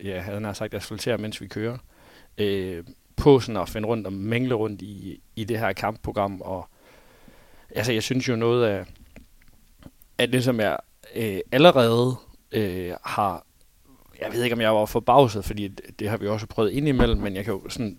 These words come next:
det er jo sådan, rytmen bliver, at på vej hjem fra Holstebro, jamen, der var vi nærmest færdige med gok.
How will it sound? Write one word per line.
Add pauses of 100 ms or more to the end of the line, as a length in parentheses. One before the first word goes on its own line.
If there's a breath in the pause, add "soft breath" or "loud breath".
(100)
det
er
jo
sådan,
rytmen
bliver,
at (600 soft breath)
på
vej
hjem
fra
Holstebro,
jamen, (160)
der
var
vi
nærmest
færdige
med
gok.